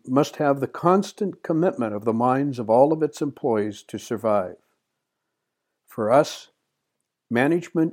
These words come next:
is the entire workforce's intellectual commitment to the service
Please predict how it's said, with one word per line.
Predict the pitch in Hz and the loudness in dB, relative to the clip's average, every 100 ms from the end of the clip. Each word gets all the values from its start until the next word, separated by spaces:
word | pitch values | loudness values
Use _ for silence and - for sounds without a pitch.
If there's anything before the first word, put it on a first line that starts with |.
| - - | -4 -6
is | 113 | -4
the | 120 113 | -2 -2
entire | 110 - - 151 165 156 | -4 -4 0 2 2 0
workforce's | 143 147 - 131 117 - 123 113 - 143 | 0 0 -2 -2 -2 -2 -8 -8 -10 -8
intellectual | 147 180 139 - 151 | -4 0 0 -2 -12
commitment | - 139 143 147 123 117 _ _ _ _ _ | -8 -4 -2 -2 -6 -8 _ _ _ _ _
to | - | -2
the | 120 | -2
service | - - 143 147 151 | -2 2 2 2 -6